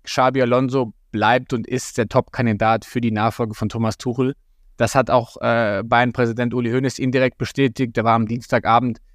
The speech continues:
zu Gast auf einer Messe in München, wurde auf die Trainersuche angesprochen und hat dann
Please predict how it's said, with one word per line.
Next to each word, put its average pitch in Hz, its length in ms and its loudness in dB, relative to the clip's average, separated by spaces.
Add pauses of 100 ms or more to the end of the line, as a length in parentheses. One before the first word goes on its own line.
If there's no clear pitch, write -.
(240)
zu 117 140 -6
Gast 120 260 4
auf 113 120 -2
einer 120 100 0
Messe 127 320 0
in 123 80 -2
München, 139 440 -2
wurde 117 280 0
auf 120 100 -2
die - 80 -18
Trainersuche 131 420 -2
angesprochen 131 600 -2
und 120 140 -2
hat 123 160 0
dann 123 220 0